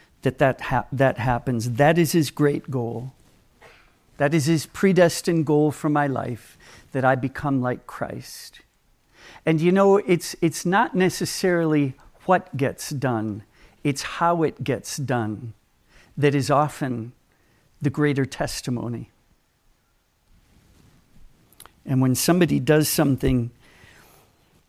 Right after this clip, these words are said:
in the character of Jesus, people notice. This past staff conference in two thousand twenty-two, we were at Capernwray and we said goodbye to a number of people.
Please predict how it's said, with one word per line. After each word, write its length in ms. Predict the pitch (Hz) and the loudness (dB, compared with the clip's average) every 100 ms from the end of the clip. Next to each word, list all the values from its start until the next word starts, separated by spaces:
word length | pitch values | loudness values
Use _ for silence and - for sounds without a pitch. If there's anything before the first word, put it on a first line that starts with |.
| _ _ - | _ _ -14
in 120 | 135 123 | -6 -6
the 80 | |
character 580 | - - 156 143 - 139 | -4 2 4 4 4 2
of 140 | 123 107 | 2 0
Jesus, 720 | 127 117 113 - - - - _ _ - _ _ _ _ _ - _ | 0 0 -2 -8 -10 -18 -20 _ _ -20 _ _ _ _ _ -20 _
people 300 | - 147 151 | -6 -6 -2
notice. 600 | 123 120 113 - 147 - _ _ _ _ - - - - - - - - - - - - - - | -4 -4 -6 -10 -14 -20 _ _ _ _ -20 -20 -20 -20 -20 -20 -20 -20 -20 -20 -20 -20 -20 -6
This 240 | 156 147 - | 2 2 4
past 340 | 165 151 - | 4 6 4
staff 360 | - 156 151 - | 4 4 4 4
conference 560 | 151 139 156 131 - | 2 4 2 0 0
in 140 | 139 123 | -2 2
two 160 | 156 | 2
thousand 400 | 156 131 123 123 | 4 2 2 -2
twenty-two, 640 | - 147 131 113 - 160 135 | -2 0 2 0 2 4 6
we 160 | 131 | 4
were 120 | 123 127 | 4 4
at 200 | - - | 0 0
Capernwray 580 | 147 139 131 120 120 | 0 2 0 0 0
and 140 | 117 120 | 0 0
we 80 | 127 | 0
said 320 | - 135 117 | 0 0 0
goodbye 400 | 120 110 127 127 | -2 4 4 4
to 140 | 127 | 2
a 60 | 117 | 2
number 300 | 127 139 135 | 2 4 2
of 160 | 120 - | 0 -2
people. 380 | 127 - 120 | -2 -2 -4